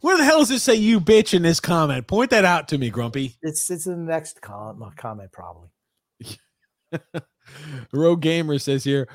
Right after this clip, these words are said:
Speaker 1: "Why did we, we get rid of Taves? Money? Stupidity. Stupidity.
Speaker 2: That's right.
Speaker 1: Pure
Speaker 2: Dumb.
Speaker 1: stupidity. We picked the wrong defenseman. We
Speaker 2: Absolutely.
Speaker 1: said we wanna keep Nick Leddy over Devon Toews, so we're gonna trade Devon Toews for two second-round picks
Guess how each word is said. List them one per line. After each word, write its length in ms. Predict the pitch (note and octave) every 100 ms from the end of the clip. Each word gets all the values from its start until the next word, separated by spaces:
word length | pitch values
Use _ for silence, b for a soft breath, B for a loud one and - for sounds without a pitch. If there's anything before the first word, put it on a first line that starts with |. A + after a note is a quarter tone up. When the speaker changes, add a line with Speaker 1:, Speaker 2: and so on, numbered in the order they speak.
| B C3+ -
Speaker 1:
"Why 260 | A2 F3
did 140 | B3 G#3+
we, 120 | G3+
we 200 | F3 F3
get 200 | D#3+ F3
rid 160 | D#3 C#3+
of 60 |
Taves? 520 | - D#3 C#3 F2+ - - -
Money? 380 | A2+ D3+ E3 - _
Stupidity. 680 | - - D3+ - C#3+ G2 F2 - _ _ _ _ _ _ _ _
Stupidity. 400 | - D3+ C#3 C#3+
Speaker 2:
That's 80 | A2+
right. 80 | G2
Speaker 1:
Pure 120 | D#3 E3+
Speaker 2:
Dumb. 60 |
Speaker 1:
stupidity. 500 | - C3+ A#2+ F#2+ F2 -
We 160 | E3
picked 220 | D3+ G#3
the 100 | -
wrong 320 | C#3+ D3 D3+ C#3
defenseman. 520 | C3+ C3 A#2 - E2+ b b b
We 120 | D3+
Speaker 2:
Absolutely. 80 | F3+
Speaker 1:
said 280 | - E3 C#3+
we 160 | E3
wanna 280 | F#3+ F#3 F3
keep 280 | - F#3 E3
Nick 240 | D#3 D#3
Leddy 360 | D3 D#3 B2+ A2+
over 180 | G#2 G#2+
Devon 360 | G2+ A#2 A2+
Toews, 400 | G2+ A#2 F#2+ F2
so 120 | - G#2+
we're 100 | C3
gonna 120 | C3+
trade 240 | - B2+
Devon 260 | A2 A#2 A2
Toews 260 | A#2+ A2 F#2+
for 100 | G#2
two 160 | A2+
second-round 540 | G2+ A2+ G2+ G2 F#2+ F2
picks 360 | G#2 - -